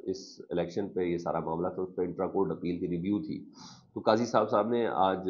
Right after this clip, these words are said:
सुनी थी। तो हामिद खान साहब जो पाकिस्तान तहरीक साहब के वकील थे, उन्होंने कहा, "मैं वो कह देता हूँ जो मैं नहीं कहना चाह रहा।" पहले थोड़ा कहा कि आप काजी साहब ना भी ना सुने, आप ना सुने, ना सुने। कहा, "नहीं भाई, मैं नहीं सुनी।" उन्होंने कहा, फिर मैं वो कह देता हूँ जो आप,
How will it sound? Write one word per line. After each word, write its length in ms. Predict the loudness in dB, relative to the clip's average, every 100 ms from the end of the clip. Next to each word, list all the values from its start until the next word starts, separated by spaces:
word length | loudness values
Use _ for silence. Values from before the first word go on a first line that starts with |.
| 4 4 0 -4
सुनी 320 | -2 2 2
थी। 120 | 0
तो 560 | -8 -10 -2 2 2 0
हामिद 300 | 0 0 0
खान 200 | 0 0
साहब 180 | 0
जो 80 | 0
पाकिस्तान 300 | -2 -2 -4
तहरीक 300 | -4 -4 -4
साहब 180 | -4 -4
के 100 | -4
वकील 280 | -6 -4 -6
थे, 120 | -2
उन्होंने 200 | -2 0
कहा, 300 | 0 -2 -6 _ _ -2
"मैं 100 | 2
वो 200 | 4 6
कह 160 | 6 4
देता 200 | 2 0
हूँ 100 | 0
जो 60 | 2
मैं 140 | 2
नहीं 200 | 2 0
कहना 220 | 0 -2
चाह 120 | -2
रहा।" 100 | 0
पहले 120 | 0 2
थोड़ा 180 | 2
कहा 220 | 4 4 6
कि 100 | 4
आप 180 | 2 0
काजी 120 | 0
साहब 220 | 0 -4
ना 160 | -2 -2
भी 160 | 0
ना 120 | -2 -2
सुने, 260 | -2 -2
आप 240 | 0 0 -2
ना 80 | -6
सुने, 280 | -4 -6
ना 120 | -4 -6
सुने। 260 | -8 -6
कहा, 100 | -4
"नहीं 160 | -2 0
भाई, 140 | 0
मैं 140 | 0 -2
नहीं 120 | -2
सुनी।" 180 | -6 -10
उन्होंने 200 | -8 -6
कहा, 120 | -4
फिर 80 | 0
मैं 100 | 0
वो 160 | 2 2
कह 140 | 2
देता 220 | 0 -2
हूँ 80 | 0
जो 100 | 2
आप, 220 | 2 -2